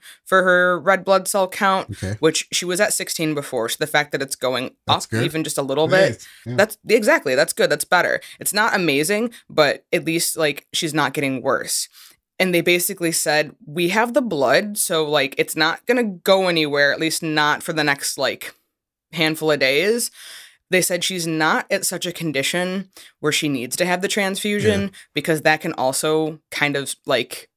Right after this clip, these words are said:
Speaker 1: cause problems too. If, like, we don't have to do it, we don't wanna, like, make things worse for her.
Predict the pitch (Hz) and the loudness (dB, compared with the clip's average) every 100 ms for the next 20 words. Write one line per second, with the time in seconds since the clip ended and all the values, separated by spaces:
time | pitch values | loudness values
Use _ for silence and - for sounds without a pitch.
0 | _ - - 131 131 - 127 110 147 165 | _ -8 -2 0 0 -4 -2 0 0 -2
1 | 160 - 139 151 147 135 143 139 120 - | -4 -6 -4 -4 -4 -6 -6 -2 -4 -4
2 | 156 139 139 139 120 131 127 151 175 - | -2 -2 -2 -10 -10 -6 0 0 0 -4
3 | - - - - - - 151 139 147 143 | -10 -18 -20 -20 -10 -4 -2 0 2 2
4 | 135 135 147 127 - 139 139 131 117 - | 0 -2 -2 -4 -4 -4 -2 -2 0 0
5 | 185 190 214 220 | -2 2 2 0